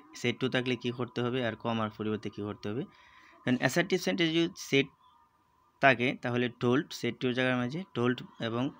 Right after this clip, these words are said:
কমা বস-, এ, কমার জায়গার মাঝে that বসাতে হবে। ইন-, ইন্টারগেটিভের মাঝে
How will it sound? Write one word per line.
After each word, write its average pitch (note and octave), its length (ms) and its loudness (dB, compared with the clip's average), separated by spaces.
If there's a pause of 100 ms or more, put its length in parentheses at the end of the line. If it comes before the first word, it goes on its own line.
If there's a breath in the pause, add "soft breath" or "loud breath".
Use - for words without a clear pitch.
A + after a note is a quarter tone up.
(260)
কমা B2 300 4
বস-, A2+ 260 0
এ, A#2 320 2
কমার C3 320 4
জায়গার C3+ 220 4
মাঝে C3+ 260 0 (480 loud breath)
that A#2 180 6
বসাতে A2+ 380 -2
হবে। A2 200 -2 (520 loud breath)
ইন-, C#3 160 0 (180)
ইন্টারগেটিভের D#3+ 680 4
মাঝে D3+ 280 4